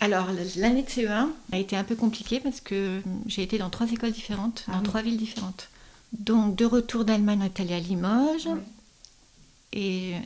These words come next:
Speaker 1: nous sommes restés à Limoges de septembre aux vacances de Noël. Et... j'ai un souvenir de cette école avec une immense cour.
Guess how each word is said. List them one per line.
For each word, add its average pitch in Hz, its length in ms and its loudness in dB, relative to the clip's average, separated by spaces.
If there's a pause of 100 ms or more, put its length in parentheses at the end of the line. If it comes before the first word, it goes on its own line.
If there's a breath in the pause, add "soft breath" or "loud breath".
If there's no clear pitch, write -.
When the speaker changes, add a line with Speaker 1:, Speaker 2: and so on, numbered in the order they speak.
(120)
Speaker 1:
nous 190 140 -2
sommes 196 180 -2
restés 190 320 -2
à 196 40 -2
Limoges 190 680 0
de 165 220 -2
septembre 202 760 -2 (160)
aux 196 60 -2
vacances 185 340 -2
de 175 60 -6
Noël. 160 200 -6 (360)
Et... 208 220 -12 (160)
j'ai - 160 -8
un 175 60 -4
souvenir 202 260 0
de 208 40 2
cette 202 280 -4
école 208 360 -2
avec 180 280 -4
une 156 120 -2
immense 220 760 4
cour. 269 460 -2